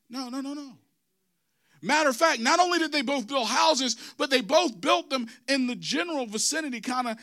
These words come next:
in the same location. So now we hear they've heard the same message. They built houses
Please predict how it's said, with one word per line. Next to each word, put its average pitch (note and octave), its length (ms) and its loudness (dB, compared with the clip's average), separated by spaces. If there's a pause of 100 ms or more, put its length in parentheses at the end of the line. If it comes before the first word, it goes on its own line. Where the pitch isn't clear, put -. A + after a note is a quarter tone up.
in B3 140 -8
the A3+ 80 -4
same D#4 480 -4
location. B3+ 720 -4 (800)
So D4+ 180 0
now E4+ 400 6 (120)
we C4+ 220 6
hear C#4 280 2
they've A#3+ 180 0
heard B3 240 -4
the A3 60 -4
same D#4+ 480 -2
message. A3 600 -6 (1600)
They B3+ 160 4
built C#4+ 300 2
houses A#3 960 2